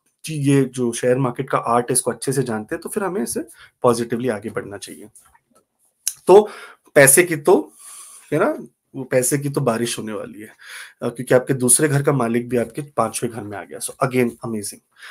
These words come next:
लेकिन इसके साथ साथ चंद्रदेव नीच के भी हो जाते हैं। अब पैसा आएगा तो पार्टी होगी, पार्टी होगी तो शराब पियेंगे, शराब पियेंगे तो चिकन खाएंगे, चिकन विकन खाएंगे, शराब पियेंगे तो क्या होगा, फूड पॉइजनिंग होगी, पेट खराब होगा, हॉस्पिटल जाना पड़ेगा, अल्कोहल पॉइजनिंग हो सकती है, बहुत सारी चीजें हो सकती है जिसको आपको हेल्थ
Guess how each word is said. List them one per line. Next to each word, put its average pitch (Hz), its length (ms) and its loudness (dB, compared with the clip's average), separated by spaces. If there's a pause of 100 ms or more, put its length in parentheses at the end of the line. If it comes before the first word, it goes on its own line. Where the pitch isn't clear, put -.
(200)
लेकिन 170 300 2
इसके 147 180 -2
साथ 131 200 0
साथ 160 180 2 (460)
चंद्रदेव 139 440 0
नीच 139 260 -2
के - 120 -4
भी 123 100 -2
हो 107 160 -2
जाते 104 280 -12
हैं। 104 140 -16
अब 135 160 -6
पैसा 131 280 2
आएगा 147 220 6
तो 151 80 2
पार्टी 120 340 0
होगी, 123 240 0
पार्टी 120 340 -4
होगी 127 180 -2
तो 127 60 -8
शराब 110 400 -6
पियेंगे, 110 280 -6
शराब 120 360 -2
पियेंगे 123 200 -2
तो 127 80 -10
चिकन 117 360 -6
खाएंगे, 110 400 -12 (560)
चिकन 143 260 0
विकन 143 300 2
खाएंगे, 139 340 -2
शराब 127 360 0
पियेंगे 131 200 -2
तो 131 60 -6
क्या 131 180 0
होगा, 127 220 4
फूड 120 320 -4
पॉइजनिंग 110 380 -6
होगी, 110 180 -8
पेट 113 280 -8
खराब 107 340 -8
होगा, 110 300 -10 (360)
हॉस्पिटल 120 360 -2
जाना 107 240 -4
पड़ेगा, 110 340 -2
अल्कोहल 120 360 -2
पॉइजनिंग 107 440 -4
हो 104 80 -8
सकती - 320 -10
है, 110 60 -10
बहुत 120 240 -6
सारी 127 180 2
चीजें 117 320 -10
हो 107 60 -10
सकती - 260 -12
है 120 60 -6
जिसको 113 300 -4
आपको 110 260 -8
हेल्थ 139 300 0